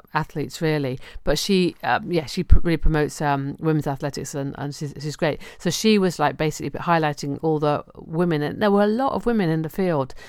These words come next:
I, I just think it's very interesting that, um, I think when it gets to that sort of distance, uh, women become kind of almost, like, equal with men in their ability. The, the, I think the w-, third person in was a woman, as I remember.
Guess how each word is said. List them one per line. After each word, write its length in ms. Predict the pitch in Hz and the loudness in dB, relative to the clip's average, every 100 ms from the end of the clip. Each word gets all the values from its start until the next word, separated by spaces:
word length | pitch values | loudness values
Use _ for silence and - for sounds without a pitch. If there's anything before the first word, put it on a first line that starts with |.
| - - | -20 -10
I, 60 | 196 - | -10 -8
I 60 | - | -8
just 240 | 190 277 | -2 -2
think 160 | - 381 | 0 -2
it's 140 | 233 | -2
very 260 | 180 175 160 | 2 2 2
interesting 640 | 160 165 175 - 143 139 - | 0 -2 -6 -4 -4 -4 -6
that, 400 | - 143 - - - | 0 2 2 -2 -2
um, 280 | 156 156 151 - - | 0 0 -2 -10 -8
I 100 | - | 0
think 120 | 185 220 | 4 4
when 80 | |
it 40 | 240 | 2
gets 160 | 240 | 0
to 60 | - | 2
that 180 | 214 - | 0 0
sort 240 | - 196 | -2 -6
of 60 | - | 0
distance, 760 | 208 202 - 147 131 - - - | -2 -2 -6 -4 -4 -8 -12 -6
uh, 380 | - 156 151 147 - | -2 2 2 0 -2
women 560 | 165 196 190 175 170 - - - - - _ - - | 2 4 4 0 -2 -6 -20 -20 -20 -20 _ -18 -10
become 440 | - - 190 175 | -8 0 2 2
kind 260 | - - 180 | 0 0 0
of 60 | |
almost, 300 | 165 208 156 | 2 0 0
like, 180 | 160 127 - | 0 -2 -4
equal 480 | 170 - - 147 | -6 -4 0 0
with 200 | 151 151 | 0 -2
men 320 | 147 156 139 135 | 0 0 0 -2
in 220 | 143 143 | -4 -4
their 120 | 143 | -2
ability. 480 | 151 143 151 - 143 - - - | -4 -6 -8 -6 -10 -10 -16 -8
The, 120 | 180 - | -8 -6
the, 200 | 175 - | -4 -2
I 80 | 170 | 0
think 200 | 254 - | -2 0
the 100 | 226 | -2
w-, 200 | 185 185 - - - | -2 -8 -14 -20 -6
third 420 | - 208 196 196 | 4 6 6 4
person 320 | 180 147 - | -4 -4 -4
in 140 | 147 | -2
was 180 | 143 135 | -2 -4
a 40 | 147 | -4
woman, 440 | 147 139 127 135 - | -2 -2 -4 -8 -10
as 120 | 147 | -6
I 60 | |
remember. 460 | 147 143 143 135 131 | -6 -4 -6 -6 -8